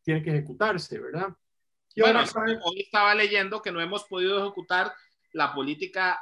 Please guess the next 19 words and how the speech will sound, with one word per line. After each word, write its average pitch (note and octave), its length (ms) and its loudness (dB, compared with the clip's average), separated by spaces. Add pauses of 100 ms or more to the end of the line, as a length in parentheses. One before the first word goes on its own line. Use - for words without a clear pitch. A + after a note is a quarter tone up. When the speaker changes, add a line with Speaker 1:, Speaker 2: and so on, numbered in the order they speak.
Speaker 2:
de C#3 220 -2
enseñanza C3 500 -8
de F3+ 60 -4
la F#3 120 -2
matemática E3+ 840 -4 (300)
que C#3 140 -4
se B2+ 220 -4
estableció B2+ 540 -6
en E3 80 -6
el C#3+ 80 -6
dos B2+ 140 -6
mil D#3+ 300 -8
doce, F3+ 360 -4
no D#3+ 120 -8
se E3 100 -4
ha E3 100 -4
podido F3 300 -2
ejecutar E3 540 -4
todavía E3 580 -2